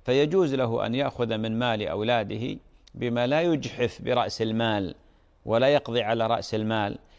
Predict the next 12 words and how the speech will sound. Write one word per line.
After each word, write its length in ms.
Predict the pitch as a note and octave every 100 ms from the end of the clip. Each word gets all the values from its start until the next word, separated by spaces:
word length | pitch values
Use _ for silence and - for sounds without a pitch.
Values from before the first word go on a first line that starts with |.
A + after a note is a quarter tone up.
| _
يعني 200 | - A#2
ما 260 | C#3 D3 -
أفترض 360 | - - B2+ B2
مثلًا 440 | B2 A2+ A2+ A#2 - - - -
الدولة 440 | G#2 G#2 C3 A#2+
تعطي 380 | A2+ B2+ A2+ A#2+
الأولاد 440 | G#2 G2 A#2 A#2 G#2+
مثلًا، 480 | G#2+ G2+ G#2 A2+ - - _ -
آم، 680 | B2 A#2+ A2+ G#2+ G2 G2 F#2 - - - - - - - F2+
مثلًا 680 | - - A2+ A#2 A#2 A#2 G2+
ميتين 440 | A2+ B2 - B2+ A2+
دينار 360 | A2+ G#2 D2+